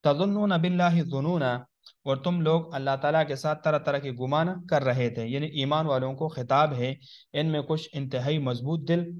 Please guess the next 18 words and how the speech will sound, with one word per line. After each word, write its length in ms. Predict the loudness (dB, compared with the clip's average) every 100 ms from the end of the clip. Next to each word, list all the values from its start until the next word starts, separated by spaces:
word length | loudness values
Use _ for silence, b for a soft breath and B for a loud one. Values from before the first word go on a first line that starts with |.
| -14
اور 140 | -2 -2
ثابت 480 | 0 0 0 -2 -4
الاقدام 600 | -4 -6 0 2 2 0
تھے، 200 | -4 -4
بعض 340 | 2 2 2
کمزور، 460 | -2 -4 0 0 0 -4
کچھ 160 | -6 -4
منافق۔ 680 | -2 0 0 0 -2 -8 B B B _
یعنی 180 | -2 0
اول 340 | 0 0 -2
گروہ 320 | 0 4 4
نے 100 | 4
گمان 440 | 0 0 2 2 2
کیا 160 | -2
کہ 120 | -2
یہ 120 | -4 -4
اللہ 200 | 0 0 2
تعالیٰ 200 | 0